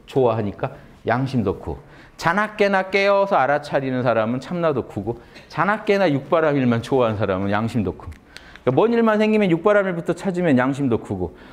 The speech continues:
뭔 일만 생기면 고요함과 깨어있음을 찾으면, 깨어서 통찰하는 걸 좋아하면 참나 덕후죠. 그런데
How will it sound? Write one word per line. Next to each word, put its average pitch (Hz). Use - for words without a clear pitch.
뭔 208
일만 214
생기면 185
고요함과 135
깨어있음을 143
찾으면, 151
깨어서 175
통찰하는 139
걸 104
좋아하면 110
참나 175
덕후죠. -
그런데 117